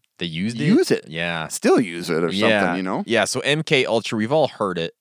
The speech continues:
Speaker 1: What is it? What is
Speaker 2: It's a
Speaker 1: Project
Speaker 2: Nintendo game back
Speaker 1: Yes.
Speaker 2: in nineteen eighty-one.
Speaker 1: Exactly. Project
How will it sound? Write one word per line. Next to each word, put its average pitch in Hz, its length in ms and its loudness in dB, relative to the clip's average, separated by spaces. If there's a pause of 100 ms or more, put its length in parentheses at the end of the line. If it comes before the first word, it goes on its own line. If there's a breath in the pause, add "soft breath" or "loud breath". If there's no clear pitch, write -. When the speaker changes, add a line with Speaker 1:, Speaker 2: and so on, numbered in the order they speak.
(240)
Speaker 1:
What 120 300 0
is 107 220 0
it? 78 120 -14
What 113 220 0
is 135 140 2
Speaker 2:
It's - 80 -10
a 120 40 -4
Speaker 1:
Project 117 480 2
Speaker 2:
Nintendo 131 160 -2
game 135 320 4
back 107 200 4
Speaker 1:
Yes. 98 160 4
Speaker 2:
in 95 60 -2
nineteen 113 500 0
eighty-one. 95 440 0
Speaker 1:
Exactly. 101 600 0 (280 soft breath)
Project 151 460 2